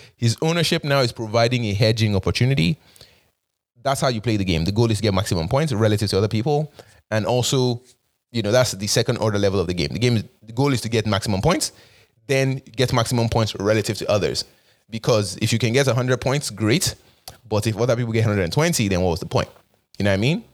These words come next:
So we have to think about those players that a lot of people are gonna have, but at the same time,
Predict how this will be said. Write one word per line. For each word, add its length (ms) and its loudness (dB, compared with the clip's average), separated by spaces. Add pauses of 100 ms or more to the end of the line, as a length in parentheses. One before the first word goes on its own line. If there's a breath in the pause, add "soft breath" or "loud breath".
So 460 0
we 120 -4
have 120 2
to 60 0
think 180 -4
about 260 0
those 140 0
players 200 -2
that 100 0
a 20 -2
lot 100 2
of 60 -2
people 120 -2
are 20 -4
gonna 140 -2
have, 320 0 (360 loud breath)
but 80 0
at 60 2
the 40 0
same 240 0
time, 360 0